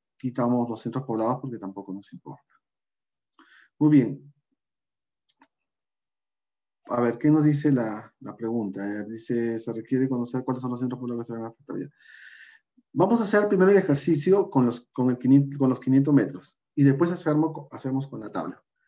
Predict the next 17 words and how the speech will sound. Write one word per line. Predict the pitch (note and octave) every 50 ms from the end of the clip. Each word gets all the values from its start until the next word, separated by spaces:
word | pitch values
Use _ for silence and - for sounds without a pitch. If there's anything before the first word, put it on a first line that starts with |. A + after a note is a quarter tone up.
| _ _ _ _
¿Ya? | - G#2 B2 D3+ G3 - - - _ _ _ _ _ _ _ _ _ _ _ _ _ _
Entonces, | _ A#2+ A#2+ B2 - - C3+ C3+ C3+ C#3+ C#3 C#3 - - - - - _ _ _ _ _ _ _ _ _ _ _ _ _ _ _ _ _ _ _ _ _ _
eh, | - - G2+ - - - - - - _ _ _ _ _
a | _ G#2 A2
ver, | B2+ C#3 C#3+ - - _ _ _ _ _ _ _ _ _ _ _ _ _ _ _
aquí | - C#3 - D#3
deben | D#3+ E3 D#3
estar | D3 E3 E3
las | D#3+ D#3 D3
herramientas | C#3+ C3 A#2+ B2 C3+ D3+ C#3+ C#3 C3+
que | - C3+
estamos | C3+ C3+ C#3+ C#3
trabajando, | C#3 A2+ G2 - D3+ F3+ G3 C3+ A2+
¿no? | - - - _ _ _ _ _ _ _ _ _ _ _ _ _ _ _ _ _ _ _ _ _ _ _ _ _ _ _ _ _ _ _ _ _ _ _ _ _ _ _ _ _ _ _ _
No | G#2+ G#2+
está | _ - A2
grabándolas. | A2 G#2+ G2 G2+ G2+ F#2+ F2 D#2 - - _ _